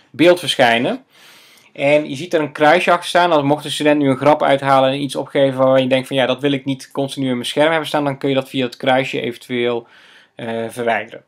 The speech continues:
Eh, dus dat is mogelijk. Eh, nou, dat levert eigenlijk een hele lijst op. Je zult zien dat als studenten de antwoorden gaan insturen, dat die lijst groter en groter wordt. Als ik daarmee klaar ben, en ik wil er bijvoorbeeld gezamenlijk naar gaan kijken, dan kan ik drukken op End Activity.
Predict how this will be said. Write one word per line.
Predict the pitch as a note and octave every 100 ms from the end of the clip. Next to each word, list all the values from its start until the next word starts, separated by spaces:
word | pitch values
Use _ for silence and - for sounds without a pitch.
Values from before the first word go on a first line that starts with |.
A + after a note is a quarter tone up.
| _ _ _
Eh, | C3 B2 B2 B2+ - C3 - - - _
dus | B2+
dat | C3
is | A#2+
mogelijk. | A#2 G#2+ G#2 G#2+ - _ _ _ - - _ -
Eh, | D#3+ D#3 D#3
nou, | E3 A2 -
dat | C#3+ D#3+
levert | G#3 A#3 G#3+
eigenlijk | G3 F#3 F3
een | A3
hele | D#3+
lijst | D#3 F3+ G#3
op. | G#3+
Je |
zult | F3 E3
zien | F#3 F3+
dat | D3+
als | D#3+ -
studenten | D3+ D#3+ D3+
de | C#3+
antwoorden | E3 E3+ D3+
gaan | D3
insturen, | C#3+ C3+ C#3
dat | B2+
die | C3+
lijst | C3 B2+ B2
groter | - C3+ B2+ B2
en | A#2
groter | C3+ E3+ F3+
wordt. | E3 G#3+ - _ - - - - _ -
Als | D#3 F3
ik | F#3
daarmee | F#3 F3
klaar | F#3 F#3+ A#3
ben, | E3+ C#3+ B3 -
en | - C#3
ik | C#3
wil | C#3+
er |
bijvoorbeeld | C#3 C#3 C3+
gezamenlijk | C#3 D3+ D3 C#3+ C3+
naar | B2+
gaan | B2+ B2
kijken, | C3+ D3 D3+ C#3+
dan | C3+
kan | D3+ C#3+
ik | C3
drukken | D3+ C#3
op | B2+
End | - D#3 D3+
Activity. | B2 - F3+ D#3 B2+ G3+